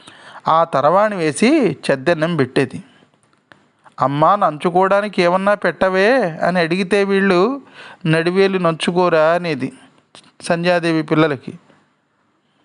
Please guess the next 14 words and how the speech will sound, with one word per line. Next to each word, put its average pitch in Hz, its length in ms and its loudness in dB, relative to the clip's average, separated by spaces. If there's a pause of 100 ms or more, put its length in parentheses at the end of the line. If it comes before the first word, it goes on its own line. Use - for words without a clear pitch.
(240)
అయితే 180 540 2 (1300)
పులిహార 180 380 2
పెట్టేదండోయ్. 165 800 0 (300)
ఎలా 135 240 2
పెట్టేది? 175 880 0 (640)
తన 139 180 0
బిడ్డలకి 190 800 0 (100)
ఆ 139 160 4
రోజు 202 400 -2
చేసినటువంటి 190 540 0
పులిహార 160 360 0
పెట్టేది, 135 800 -2 (500)
సంధ్యాదేవి 196 640 0
పిల్లలకి 160 840 0